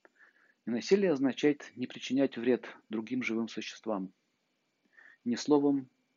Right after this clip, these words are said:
ни мыслью, ни делом. И эту идею он стал распространять по всему миру. Сначала он совершал суровые аскезы, потом он начал распространять.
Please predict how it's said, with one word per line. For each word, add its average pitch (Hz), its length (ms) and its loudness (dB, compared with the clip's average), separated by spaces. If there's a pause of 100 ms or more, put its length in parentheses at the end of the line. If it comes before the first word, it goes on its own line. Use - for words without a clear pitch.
(380)
ни 107 120 -6
мыслью, 127 500 2 (220)
ни 120 120 -2
делом. 113 400 0 (1200)
И 131 320 2 (560)
эту 135 300 2
идею 139 300 6
он 123 120 0
стал 123 240 0
распространять 120 680 -4
по - 80 -18
всему 117 220 -4
миру. 104 300 -4 (1200)
Сначала 120 320 -4
он 117 80 -4
совершал 117 380 -4
суровые 110 340 -2
аскезы, 135 400 0
потом 113 360 -6
он 107 100 -2
начал 104 260 -8
распространять. 101 640 -10